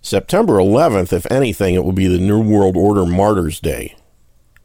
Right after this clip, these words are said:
Because there weren't any patriots,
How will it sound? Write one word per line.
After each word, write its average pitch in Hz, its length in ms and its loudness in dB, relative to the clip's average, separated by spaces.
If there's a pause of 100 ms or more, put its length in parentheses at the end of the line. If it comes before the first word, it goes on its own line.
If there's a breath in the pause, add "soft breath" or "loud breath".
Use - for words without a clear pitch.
(920)
Because 92 500 -2
there - 160 -2
weren't 185 220 2
any 95 120 -2
patriots, 98 880 -4